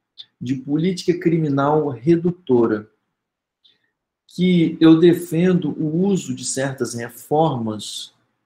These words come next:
é, e aí eu faço até um debate de como fazer essas reformas, que a gente comece a fazer uma redução progressiva da justiça penal. Eu defendo isso. Ahn,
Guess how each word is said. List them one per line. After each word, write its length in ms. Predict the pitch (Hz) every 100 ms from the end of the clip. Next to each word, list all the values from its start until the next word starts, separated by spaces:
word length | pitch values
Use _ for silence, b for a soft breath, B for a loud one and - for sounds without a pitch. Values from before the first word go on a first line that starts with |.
| _ _ _ _ _ _ _ _ _ _ _ _ _
é, 580 | 131 113 113 110 110 110
e 100 | 123
aí 80 | 127
eu 160 | 143 143
faço 220 | 135 135
até 100 | 147
um 100 | 151
debate 440 | 135 123 131 -
de 60 | 120
como 400 | - 170 185 151
fazer 340 | - 127 127
essas 200 | 127 123
reformas, 920 | 117 110 - 139 143 120 113 - - _ _ _ _ _ _ _ _ _
que 120 | - 165
a 60 |
gente 320 | 151 165 -
comece 800 | - 185 151 165 185 180 - 131 -
a 140 | 147
fazer 320 | 147 160 139
uma 180 | 151 160
redução 420 | 156 160 - 165
progressiva 720 | 160 165 180 180 165 - 165 165
da 120 | 160
justiça 300 | 147 - -
penal. 420 | 160 143 117 107 _ _ _
Eu 100 | 127
defendo 420 | 135 139 147 151
isso. 320 | 127 - - _ _ _ _ _ _ _ _ _ _ _ _ _ _ _ _
Ahn, 800 | 131 123 120 120 117 113 107 101